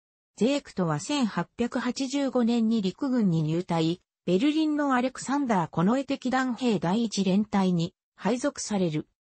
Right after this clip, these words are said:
陸軍大学校卒業後、千八百九十九年に参謀本部作戦課に勤務する。第一次世界大戦勃発時には、第三軍団参謀長であったが、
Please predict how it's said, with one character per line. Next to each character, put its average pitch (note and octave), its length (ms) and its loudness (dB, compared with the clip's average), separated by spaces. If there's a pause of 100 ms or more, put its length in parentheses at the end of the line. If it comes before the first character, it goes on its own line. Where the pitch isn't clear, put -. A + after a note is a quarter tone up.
(200)
陸 G#3+ 300 2
軍 C#4+ 220 2
大 G3+ 220 2
学 B3 200 -2
校 F#3+ 220 0
卒 F3+ 320 -2
業 F#3+ 240 2
後、 D#3+ 240 -2 (260)
千 D4+ 300 -2
八 F3+ 180 -2 (100)
百 - 280 -4
九 C#4 240 -2
十 G3+ 220 2
九 A#3+ 280 0
年 F3+ 280 2
に D#3+ 200 -4 (220)
参 C4+ 340 0
謀 C4+ 220 2
本 B3 260 0
部 C4 80 0
作 B3+ 300 -6
戦 C4+ 240 -2
課 A3 100 2
に E3+ 140 2
勤 G#3+ 280 2
務 F3 60 0
す - 160 -6
る。 D3 160 -10 (400)
第 C4 320 2
一 C4 240 -4
次 C4 160 0
世 B3 160 -2
界 G#3+ 240 0
大 G3 240 0
戦 B3+ 300 0
勃 B3 200 -2
発 A#3+ 280 -2
時 G#3 140 4
に F3+ 120 4
は、 D3+ 220 0 (240)
第 B3+ 220 2
三 D4 260 -4
軍 C4+ 260 0
団 C#4 180 0
参 C4+ 320 -4
謀 C#4 240 2
長 G3 280 0
で D#3+ 100 0
あ D#3 80 2
っ F#3 160 -4
た F3 80 0
が、 D#3 240 0